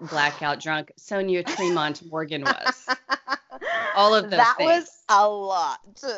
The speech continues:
Speaker 1: I
Speaker 2: What a
Speaker 1: was like, "Is
Speaker 2: whirlwind.
Speaker 1: she on heavy medication and drunk and going through some kind of, like, seizure issue?" I mean, she was going through it all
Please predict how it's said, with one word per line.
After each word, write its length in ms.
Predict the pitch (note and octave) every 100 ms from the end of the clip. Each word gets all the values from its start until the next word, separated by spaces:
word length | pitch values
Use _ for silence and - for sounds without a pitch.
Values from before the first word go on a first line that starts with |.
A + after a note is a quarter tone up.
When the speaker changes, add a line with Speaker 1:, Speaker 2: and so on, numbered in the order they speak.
| F#3+ - _ _ _ -
Speaker 1:
I 160 | A#3
Speaker 2:
What 120 | C4+
a 20 | C#4+
Speaker 1:
was 100 | B3+
like, 160 | A#3
"Is 60 | D4+
Speaker 2:
whirlwind. 240 | E4 C#4+ B3 A3+
Speaker 1:
she 180 | C#4+
on 340 | D4 C#4+ C#4 C4+
heavy 480 | - A3 A#3 G#3+ A#3+
medication 1200 | A#3+ A3+ A3 B3 G3+ G3+ - G#3+ G#3 G3+ G3+ G3+ - _ _ -
and 440 | F#3 G3 G3+ G3+
drunk 600 | - G#3 F#3 F3+ F3 F3 - _ _ -
and 400 | F#3 F#3 F#3 F#3
going 280 | F#3+ F3+ E3+
through 240 | F#3 E3+
some 220 | E3 F3+
kind 300 | E3+ F#3+ E3
of, 120 | E3 D#3
like, 200 | C#3+ C#3+
seizure 640 | - F3+ F3+ F3 F#3 E3+
issue?" 400 | E3 E3+ E3 G3 F3
I 60 |
mean, 140 | F#3+ F3+
she 240 | - C4
was 180 | C#4 C4
going 300 | A#3 A3 G#3
through 220 | G#3+ G#3+ F#3
it 160 | F3+ -
all 920 | F3 F3+ F#3 F#3 F3+ F3 D#3 - -